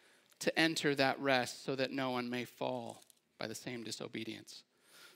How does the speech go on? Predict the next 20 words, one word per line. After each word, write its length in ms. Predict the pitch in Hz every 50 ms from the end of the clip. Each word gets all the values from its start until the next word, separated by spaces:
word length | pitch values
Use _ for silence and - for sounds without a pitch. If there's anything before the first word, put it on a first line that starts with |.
| _
So 340 | - - - 165 147 147 135 - - - _ _ _
fear. 400 | - - - 196 175 135 113 - - - - -
So, 240 | - - 170 160 - - - -
so 160 | - 196 175
God, 480 | 156 170 175 190 214 233 262 247 233 - _ _ _ _ _ _
listen, 300 | - 196 - - 165 131 - _ _ _ -
God 280 | - 185 196 226 247 208
wants 400 | 185 214 208 208 202 - - -
you 460 | 190 202 185 151 143 139 151 170 160 - _ _ - - - _ _ _ _ _ _ _ _ _ _ _ _ _ -
to 120 | - 170 156
fear 540 | - - - 208 190 151 123 120 127 135 - - _ _ _ _ _ _ _ _ _ _ _ _ _ _ _ _ _ _ _ _ _ _ _ _ _ _ _ _ _ _ _ _ -
and 160 | 170 165 160 -
to 80 | -
strive 520 | 165 - - - 175 147 131 113 101 - - - - - _ _ _ _ _ _ _ _ _ _ -
concerning 720 | - 160 - - - 175 170 160 156 151 139 139 135 135 _ _ _ _ _ -
this 280 | 135 151 151 151 -
message 400 | 156 160 160 156 - - 147 143
of 60 | 135
Jesus. 520 | 123 135 127 120 104 104 101 - - - - _ _ _ _ _ _ _ - _ _ _ _ _ _ _ _ _ _ _ _ _ _ _ _ -
I-, 100 | 156 160